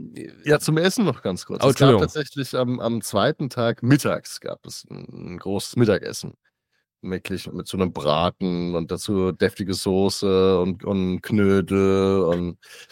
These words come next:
Speaker 1: das war tats-, kann man auch nicht unterschätzen. Und natürlich für unsere Vegetarier und Veganer gab's noch, äh, Chili Sin Carne.
Speaker 2: Sehr gut. Aber konntest du dich dann beim, beim Essen, konntest du dich dann gut netzwerken, connecten?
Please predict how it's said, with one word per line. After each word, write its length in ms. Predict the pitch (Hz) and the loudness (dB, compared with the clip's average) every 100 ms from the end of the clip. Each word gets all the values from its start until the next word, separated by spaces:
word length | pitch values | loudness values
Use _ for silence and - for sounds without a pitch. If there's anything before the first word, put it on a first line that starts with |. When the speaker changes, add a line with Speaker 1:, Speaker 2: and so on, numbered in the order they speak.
| - - | -8 2
Speaker 1:
das 160 | 151 | 4
war 80 | 143 | 4
tats-, 440 | 117 104 110 85 104 | 2 -2 -4 -6 -4
kann 140 | 120 | 2
man 120 | 123 | 4
auch 160 | 120 98 | 4 2
nicht 120 | 95 | -2
unterschätzen. 480 | 92 85 - - - _ | -4 -6 -8 -14 -18 _
Und 380 | 190 190 180 - 143 | 4 6 6 0 -2
natürlich 480 | 147 131 143 147 - | 0 0 -2 -2 -4
für 140 | 123 | -4
unsere 300 | 117 110 117 | -2 -2 -2
Vegetarier 480 | 110 104 104 110 104 | -2 0 2 4 2
und 100 | 92 | 0
Veganer 420 | 90 92 98 92 | 0 2 2 2
gab's 260 | 85 85 - | 2 0 -2
noch, 280 | 87 - | -6 -4
äh, 220 | 90 82 82 | -2 -2 0
Chili 280 | 113 107 | 2 2
Sin 400 | 101 - 107 101 | 2 2 2 2
Carne. 440 | 92 90 90 98 113 _ _ 156 143 | 0 0 0 -2 -6 _ _ -16 -4
Speaker 2:
Sehr 180 | 95 | -2
gut. 260 | 90 80 - _ _ _ | 0 -4 -8 _ _ _
Aber 180 | - 117 | 2 2
konntest 300 | - 175 180 | 4 2 4
du 40 | 175 | 2
dich 100 | 151 | 4
dann 380 | 143 139 113 - | 2 2 -2 -8
beim, 600 | - 110 101 110 107 92 | -14 -4 0 0 -2 -4
beim 220 | - 98 | -4 -4
Essen, 240 | 95 - 123 | -6 -8 -6
konntest 200 | 107 117 | -4 -6
du 40 | |
dich 80 | 104 | -4
dann 320 | 98 101 110 | -4 -4 -6
gut 140 | 110 | -8
netzwerken, 500 | - 104 - 120 120 | -4 -4 0 0 0
connecten? 540 | 113 98 107 - 151 | -2 -2 -4 -4 -6